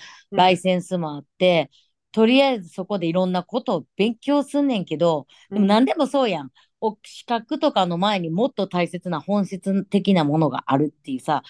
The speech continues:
Speaker 1: うん。
Speaker 2: すごい資格をめっちゃ取ってても、その本質的を持ってない人もいれば、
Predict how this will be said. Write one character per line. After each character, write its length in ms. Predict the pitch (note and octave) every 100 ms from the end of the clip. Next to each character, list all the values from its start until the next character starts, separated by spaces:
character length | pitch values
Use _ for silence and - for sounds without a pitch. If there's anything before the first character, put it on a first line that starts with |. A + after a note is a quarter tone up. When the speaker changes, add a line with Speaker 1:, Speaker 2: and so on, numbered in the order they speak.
| -
Speaker 1:
う 60 | G#3
ん。 180 | A3 G#3+
Speaker 2:
す 100 | G#3+
ご 220 | F3+ E4
い 60 | C4+
資 140 | -
格 300 | G#3+ F#3 G3
を 140 | G3
め 140 | F3+ E3+
っ 60 |
ち 120 | - A3
ゃ 80 |
取 220 | G#3 F#3 F#3
っ 40 |
て 160 | - G#3
て 140 | F#3+
も、 140 | F#3
そ 120 | F3 F#3
の 80 |
本 280 | D#3+ A3 B3+
質 200 | - A3
的 280 | G#3 B3 B3+
を 80 | A#3+
持 160 | D#3+
っ 60 | D#3
て 140 | -
な 180 | F#3+ D#3
い 60 | C#3+
人 320 | - - C#4+
も 160 | G3+ D#3
い 60 |
れ 100 | D3
ば、 300 | C3 E3+ D3+